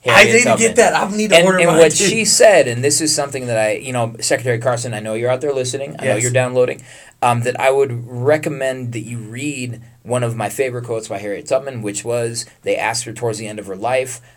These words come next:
Speaker 1: um, "Do you have any regrets about the, about the life you lived?" And she said,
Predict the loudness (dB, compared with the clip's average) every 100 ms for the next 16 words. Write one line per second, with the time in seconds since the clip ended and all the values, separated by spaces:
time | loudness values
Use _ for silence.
0 | _ -2 -2 -4 -8 -8 -4 -4 -4 -6
1 | -8 -10 -10 -12 -10 -6 -4 -6 -12 -12
2 | -10 -10 -10 -10 -10 -10 -8 -8 -8 -8
3 | -8 -8 -6 -2 -2 -4 -12 -12 -10 -8
4 | -8 -12